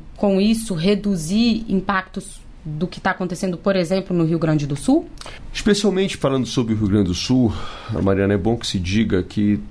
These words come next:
Speaker 2: todas as propostas de contenção de encosta, porque você tem duas frentes na prevenção, né? Você tem a contenção de encosta e você tem a área de drenagem. Na questão da contenção de encostas,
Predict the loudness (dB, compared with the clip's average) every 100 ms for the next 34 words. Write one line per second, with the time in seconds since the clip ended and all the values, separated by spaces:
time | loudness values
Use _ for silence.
0 | -4 0 0 0 -2 -2 -4 -2 -2 -2
1 | -4 -8 -6 -2 -2 0 0 0 0 0
2 | 0 0 0 -2 -2 -2 -4 -6 -2 -2
3 | 0 -2 0 2 2 2 0 -2 0 0
4 | -2 -2 0 0 0 0 -2 -2 -2 -2
5 | -2 -4 -2 -2 0 -2 -2 0 2 2
6 | 0 0 0 -2 -2 0 2 2 2 0
7 | 0 2 2 2 0 -2 -8 -16 -16 -6
8 | 0 2 2 0 0 -2 0 0 0 0
9 | 0 0 0 2 2 2 -2 -10